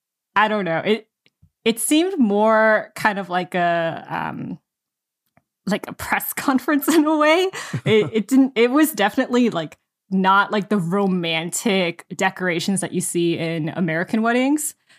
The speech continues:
Um, but they don't have bridesmaids. They don't have groomsmen. But what they do have are wedding singers. So what happens during the wedding is that they have, like,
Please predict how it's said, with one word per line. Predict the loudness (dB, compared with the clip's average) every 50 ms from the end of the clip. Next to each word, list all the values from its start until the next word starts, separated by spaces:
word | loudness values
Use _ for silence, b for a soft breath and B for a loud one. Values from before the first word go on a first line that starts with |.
| b b b b -2
Um, | 0 0 2 2 2 0 -2 -6 -10 _ _ -20 _ _ _ -12
but | -4 0 2 2 2 2 0 -4 -10 -18 _ _ _ _ _ _ _ _ _ _ _ _ -4
they | 0 2 4 4
don't | 4 4 2 2 2
have | 2 0 0 0 -2
bridesmaids. | 0 0 2 2 0 -2 -6 -6 -6 -6 -6 -4 -6 -8 -8 -8 -6
They | -4 -2 0
don't | 2 2 2 2
have | 2 2 0 0 0
groomsmen. | -4 -4 -4 -4 -4 -4 -4 -6 -6 -6 -8 -8 -8 -8 -6 -8 -8 -10 _ _ _ _ _ _ _ _ -2
But | -2 0 0 2
what | 0 0 2
they | 2 0 0
do | 0 0 2 2 2 2
have | 2 2 2 2 4 2 2 0 0 -2 -6 -16 _ _ 0
are | 2 4 4 4 2
wedding | 0 0 2 2 2 2 2 0 0
singers. | 0 -2 -2 0 0 0 -2 -2 -6 -8 -10 -10 -8 -8 -8 -10 _ _ _ _ _ _
So | -8 -2 0 0 0 2
what | 2 2 2 2
happens | 2 2 2 2 2 0 -2 -4 -4 -4 -4 -4 -6 -6 -6 -8 -8 -2
during | -2 0 2 2 2 2 2 0
the | 0 -2
wedding | 0 2 2 2 2 2 0 0 -2 -2 -4 -4
is | -4 -4 -2
that | -2 -2 -2
they | -2 -4
have, | -4 0 2 2 2 2
like, | 0 -2 -4 -4 -6 -10